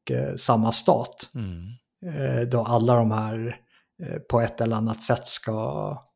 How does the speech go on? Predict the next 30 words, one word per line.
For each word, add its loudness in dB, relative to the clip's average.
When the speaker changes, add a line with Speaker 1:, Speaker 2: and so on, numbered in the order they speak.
Speaker 1:
eh, -6
u-, 4
vara 2
underställas 2
den, -2
eh, -6
brittiska -4
kronan -4
per, -2
per -2
proxy, -4
även -4
under -4
själv-, -4
självständigheten -2
då, -6
i, -6
i 0
form 2
utav -4
att -8
tillhöra -2
Commonwealth. -2
Speaker 2:
Mm. -8
Speaker 1:
Och 8
det 10
apartheidsystemet 6
ämnade 2
att -6
göra, 4